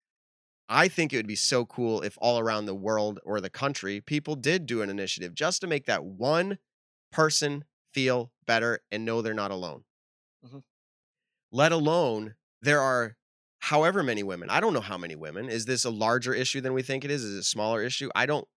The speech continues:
Speaker 1: that's, that's a debate, but that's not the part of the con-, it shouldn't be part of the conversation.
Speaker 2: Mm-hmm.
Speaker 1: One person alone.
Speaker 2: It's
Speaker 1: Like,
Speaker 2: too many.
Speaker 1: exactly. And I think even if that initiative just helps one individual female disc golfer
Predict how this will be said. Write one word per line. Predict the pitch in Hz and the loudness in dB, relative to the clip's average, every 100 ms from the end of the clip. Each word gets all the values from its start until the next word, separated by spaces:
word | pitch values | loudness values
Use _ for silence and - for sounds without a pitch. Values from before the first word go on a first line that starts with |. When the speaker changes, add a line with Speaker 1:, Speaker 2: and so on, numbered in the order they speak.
| 92 101 113 | -20 -20 -2
Speaker 1:
that's, | 127 147 - - | 4 4 2 -2
that's | 127 135 | 0 0
a | 123 | 0
debate, | 101 87 160 208 - | -2 2 2 2 -4
but | 101 | -2
that's | 117 117 | -2 0
not | 139 127 101 | 0 0 -2
the | - | -2
part | 131 117 | 0 2
of | |
the | 104 | 0
con-, | - - | -4 -4
it | 110 | -2
shouldn't | - 208 165 127 | 0 2 0 -2
be | 120 | -2
part | 123 120 | 0 0
of | 107 | 0
the | |
conversation. | 113 104 98 92 95 90 82 87 _ - | -2 -2 -2 -4 -4 -4 -8 -12 _ -20
Speaker 2:
Mm-hmm. | 113 117 - | -16 -16 -14
Speaker 1:
One | 110 123 156 170 | -2 2 4 4
person | 160 151 - 131 | 2 2 2 0
alone. | 104 104 113 82 - _ _ _ _ - | 0 0 0 -2 -8 _ _ _ _ -14
Speaker 2:
It's | 143 | -2
Speaker 1:
Like, | 113 113 | 0 0
Speaker 2:
too | 120 | -2
many. | 113 117 _ _ - | -10 -14 _ _ -2
Speaker 1:
exactly. | 143 107 120 113 - 104 | 0 2 4 4 4 -2
And | |
I | 107 | -2
think | - 135 - _ - | 0 -2 -2 _ 0
even | 147 165 | 2 2
if | 156 | 2
that | 160 143 | 2 2
initiative | 123 120 - 117 | 2 0 0 -2
just | 101 104 | -2 0
helps | 117 110 - | 0 0 -2
one | 98 104 107 113 - _ - | -2 0 0 -4 -12 _ -6
individual | 117 110 107 95 98 95 98 | -4 -2 -2 -4 -6 -6 -6
female | 113 107 104 101 110 | -6 -2 -2 -4 -8
disc | 98 - | -8 -4
golfer | 98 92 98 92 | -2 -4 -4 -8